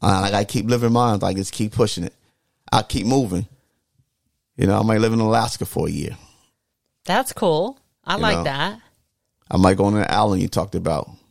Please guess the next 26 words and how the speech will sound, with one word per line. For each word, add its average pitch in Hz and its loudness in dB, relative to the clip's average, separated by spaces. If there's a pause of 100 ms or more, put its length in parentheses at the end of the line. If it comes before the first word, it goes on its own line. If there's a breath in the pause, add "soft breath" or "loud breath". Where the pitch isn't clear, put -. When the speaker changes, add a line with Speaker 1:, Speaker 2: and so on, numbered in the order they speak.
(600)
Speaker 1:
You 90 4
know, 95 6 (360)
live 95 4
on 98 4
an 95 2
island 104 2
for 87 0
a - 2
year. 82 -2 (1500)
Who 151 2
knows? 147 2 (580)
Speaker 2:
So, 208 4
as 240 0
I 247 4
do 220 2
almost 185 0
every 165 0
episode, 151 -2
I'm 160 0
gonna 175 -4
change 175 -2
the 180 -6
question 175 2
up 156 2
for 139 -2
just - -2